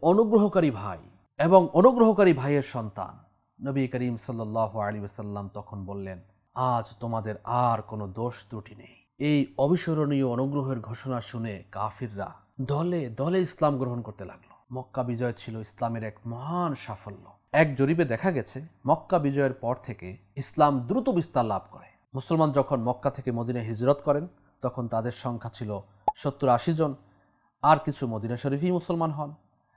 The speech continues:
দ্বিতীয় হিজরিতে বদরের ময়দানে তিনশো তেরো জন পুরুষ এবং নারী সহ প্রায় মোট ছয়শো সাতশো জন হলেন। তৃতীয় হিজরিতে যখন গাজওয়ায়ে উহুদ সংগঠিত হলো, সেই যুদ্ধে সাতশো জন মুসলমান অংশগ্রহণ করেন,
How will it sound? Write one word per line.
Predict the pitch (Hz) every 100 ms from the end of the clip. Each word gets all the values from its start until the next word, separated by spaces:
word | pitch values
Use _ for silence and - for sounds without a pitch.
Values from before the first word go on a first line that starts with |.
| _
দ্বিতীয় | 107 185 208 226
হিজরিতে | 190 165 160 147 123
বদরের | 110 117 135 143
ময়দানে | 135 127 123 120 -
তিনশো | 127 127 190
তেরো | 185 175
জন | 175
পুরুষ | 160 151 151 -
এবং | - 139 127
নারী | 117 123
সহ | 143 143 127
প্রায় | 123 135 156
মোট | 160 160
ছয়শো | - 147 -
সাতশো | 147 143 - 147
জন | 135
হলেন। | 127 131 127 127 _ -
তৃতীয় | 240 254 214
হিজরিতে | 165 151 147 139
যখন | 143 143 143 120
গাজওয়ায়ে | 127 147 160 147
উহুদ | 147 147 226
সংগঠিত | - 185 165 147
হলো, | 135 113 139 -
সেই | 135 123
যুদ্ধে | 131 120 135 107 113 - -
সাতশো | 165 - - 160
জন | 131
মুসলমান | 117 110 127 120 117
অংশগ্রহণ | 104 - 113 110 113
করেন, | 107 101